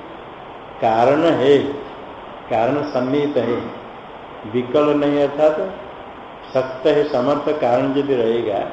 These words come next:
कार्य होने में विलंब होगा? कारण नहीं तो कार्य होने में विलंब है। और कारण यदि सन्निहित है तो कार्य में विलंब क्यों होगा? सन्निहित अविकल कारणम कार्य विलंब नहीं करेगा। सब कारण सर्वत्र हेतु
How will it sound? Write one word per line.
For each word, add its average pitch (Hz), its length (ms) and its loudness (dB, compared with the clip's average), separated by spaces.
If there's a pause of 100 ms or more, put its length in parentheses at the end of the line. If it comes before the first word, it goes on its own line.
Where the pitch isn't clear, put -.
(720)
कार्य 127 260 4
होने 139 200 2
में 139 180 2
विलंब 143 260 4
होगा? 156 260 2 (1300)
कारण 110 320 -2
नहीं 147 500 2
तो 175 100 0
कार्य 131 320 4
होने 127 260 -2
में 156 180 0
विलंब 101 300 -4
है। 104 200 -4 (1160)
और 104 60 -8 (100)
कारण 123 400 -2
यदि 147 160 0
सन्निहित 143 500 0
है 151 140 8
तो 151 140 2
कार्य 139 320 4
में 147 120 0
विलंब 143 460 0
क्यों 147 140 0
होगा? 143 200 -4 (1200)
सन्निहित 139 420 0
अविकल 131 720 2
कारणम 127 420 0
कार्य 123 360 2
विलंब 123 300 2
नहीं 143 220 -2
करेगा। 147 340 2 (800)
सब 139 260 4
कारण 127 340 4
सर्वत्र 123 640 0
हेतु 156 320 0